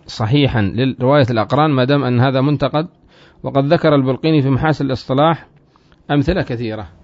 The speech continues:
فمن تلك الأمثلة الصحيحة التي لا انتقد عليها كما في التقييد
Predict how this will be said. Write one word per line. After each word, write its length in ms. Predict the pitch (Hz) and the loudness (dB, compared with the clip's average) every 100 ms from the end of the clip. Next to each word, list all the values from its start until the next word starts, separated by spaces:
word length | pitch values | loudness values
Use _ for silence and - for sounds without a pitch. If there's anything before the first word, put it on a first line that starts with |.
| _ _ - - _ _ _ | _ _ -20 -20 _ _ _
فمن 200 | 131 165 | -2 0
تلك 200 | 175 180 | 0 2
الأمثلة 320 | 185 147 139 131 | 2 2 2 0
الصحيحة 400 | - 131 147 139 | 0 0 2 0
التي 220 | 123 131 | -2 -4
لا 60 | |
انتقد 320 | 147 143 135 120 | -6 -6 -8 -6
عليها 220 | 123 127 | -6 -6
كما 200 | 131 123 | -6 -10
في 60 | |
التقييد 540 | 117 - 117 135 180 | -8 -10 -6 -2 -2